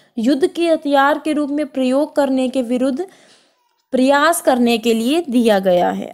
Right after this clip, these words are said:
आगे चलते हैं। वर्ष दो हज़ार अठारह की ग्रीष्मकालीन युवा ओलंपिक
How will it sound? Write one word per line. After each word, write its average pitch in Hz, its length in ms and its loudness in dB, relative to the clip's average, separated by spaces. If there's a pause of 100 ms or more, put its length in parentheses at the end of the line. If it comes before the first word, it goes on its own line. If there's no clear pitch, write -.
आगे 202 260 0
चलते 330 380 -2
हैं। 359 160 -4 (1500)
वर्ष 339 380 0
दो 339 220 2
हज़ार 339 220 2
अठारह 302 500 0
की 320 300 -2
ग्रीष्मकालीन 285 1000 0
युवा 254 400 0
ओलंपिक 240 640 0